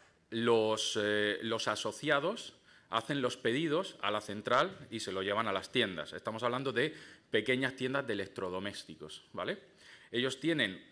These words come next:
un e-commerce, un B two, un B two C, un B two C, donde venden a cliente final y le pueden entregar directamente desde la central o les puede entregar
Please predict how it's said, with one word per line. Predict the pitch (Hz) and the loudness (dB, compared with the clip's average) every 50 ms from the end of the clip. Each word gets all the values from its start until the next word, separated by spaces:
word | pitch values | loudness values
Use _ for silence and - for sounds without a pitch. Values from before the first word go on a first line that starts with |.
| - | -6
un | - 127 127 127 113 - - - - - _ - | -2 0 0 0 0 -4 -8 -14 -20 -14 _ -4
e-commerce, | 113 113 127 123 135 147 - - | -2 -2 0 0 0 -2 -2 -4
un | - 110 110 110 107 101 | -8 -6 -6 -6 -6 -6
B | 123 117 | -8 -6
two, | - 123 123 120 117 120 113 95 - - | -4 -2 -2 0 0 -2 -4 -8 -12 -12
un | - 113 107 104 | -10 -8 -4 -4
B | 131 | -4
two | 123 - 127 123 | -4 -4 -4 -4
C, | - - 170 | -4 -4 -6
un | - 107 110 | -6 -6 -6
B | 110 117 | -8 -6
two | 139 139 | -6 -6
C, | - - 202 233 240 - - - - - - - - | -4 -2 -2 -2 -4 -6 -12 -14 -14 -14 -14 -14 -16
donde | - 113 143 135 127 127 117 117 | -6 0 2 2 2 2 2 2
venden | 120 165 180 170 139 120 113 | 2 2 2 0 0 0 0
a | 110 104 | -2 -2
cliente | 113 113 120 127 135 - 151 | -2 -2 0 0 0 -2 -4
final | 147 - 160 170 180 208 240 240 175 123 - - _ _ - - - _ _ _ _ - | -4 -4 -2 -2 -2 -2 -2 -6 -12 -18 -20 -20 _ _ -20 -20 -20 _ _ _ _ -8
y | 165 185 175 131 - - - | -4 -4 -4 -4 -6 -8 -2
le | - 110 113 | 2 4 4
pueden | 107 123 160 170 180 180 185 | 4 4 2 2 2 2 0
entregar | 175 160 160 165 170 160 151 120 101 | 0 0 0 0 2 4 4 4 4
directamente | 101 117 139 139 - 151 156 165 165 165 95 101 | 2 0 -2 -2 -2 -2 -2 -2 -2 -2 -2 -4
desde | 107 107 123 | -2 -2 -2
la | 147 147 | -2 -2
central | - - 165 165 - 175 180 190 196 - - - | -2 -4 -6 -4 -2 0 0 0 0 -4 -6 -2
o | 135 131 | 0 0
les | 120 117 113 - - | 2 0 0 -2 -4
puede | - 139 147 156 156 170 | -2 0 0 2 2 0
entregar | 165 160 - 151 143 135 139 143 143 147 - | 0 -2 -2 -2 0 2 4 2 2 0 -4